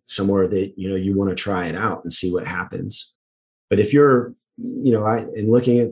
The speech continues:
through it, you know, from someone who's just starting out, you know, I would say that maybe even, you know, the way that Joe Riley started his company, he used his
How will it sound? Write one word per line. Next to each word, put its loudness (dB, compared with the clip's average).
through 4
it, 4
you -10
know, -10
from -4
someone -2
who's -4
just 2
starting 0
out, -4
you -2
know, -2
I -2
would 2
say 2
that 0
maybe 4
even, 2
you -2
know, -2
the 0
way 2
that -2
Joe 0
Riley 0
started -6
his -2
company, -10
he -10
used 0
his -4